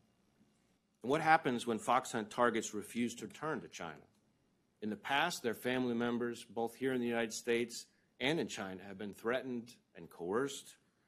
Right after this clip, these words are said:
and those back in China have even been arrested for leverage. I will take this opportunity to note that if you believe the Chinese government is targeting you, that you're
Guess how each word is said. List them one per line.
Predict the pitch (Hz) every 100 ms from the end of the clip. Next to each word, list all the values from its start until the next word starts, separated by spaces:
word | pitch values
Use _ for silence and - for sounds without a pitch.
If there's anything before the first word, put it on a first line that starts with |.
| _ -
and | 104
those | 123 131
back | 120 131 117
in |
China | 104 147 175 123
have | 95 113
even | 117 110
been | 101 104
arrested | 104 143 147 92 78 - _ _ _ _ _
for | - 98
leverage. | 107 110 76 73 - - _ _ _ _ _ _ _ _ -
I | 110
will | 135
take | 165 143 123
this | 113 104
opportunity | 113 104 98 - 117 117 87 85 85
to | 104
note | 104 110 107 - _ _ _ _
that | 117
if | 110
you | 117 185
believe | 113 98 95 87 87 - - _ -
the |
Chinese | 95 127 123 110
government | 104 110 110 104 101
is | 101 -
targeting | 117 113 101 95 92
you, | 101 120 139
that | 101 -
you're | 139 151 95